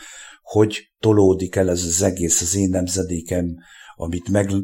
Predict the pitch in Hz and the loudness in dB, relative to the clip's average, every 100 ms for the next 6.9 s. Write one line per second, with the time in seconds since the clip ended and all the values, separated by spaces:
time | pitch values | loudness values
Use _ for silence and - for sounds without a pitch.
0 | 101 110 98 - - 107 95 - 87 - | -2 -4 -2 -4 0 0 0 -2 -2 -4
1 | 85 95 90 85 107 104 - 110 98 85 | -6 -4 -4 0 0 0 -2 0 2 0
2 | 82 87 82 - - 98 - 92 90 92 | -4 -8 -10 -8 -4 -2 0 -2 -2 -2
3 | 95 101 98 87 - - 92 - 95 - | 0 0 0 -2 -4 -6 -8 -8 -12 -4
4 | 101 82 80 - - - 85 - 113 98 | -2 -4 -8 -14 -18 -4 0 2 2 0
5 | 90 92 92 90 95 104 - 110 101 92 | -2 0 -4 -2 -2 -4 -4 -4 -2 -2
6 | 87 85 85 85 - 110 101 92 | -2 -2 -2 -2 0 0 0 0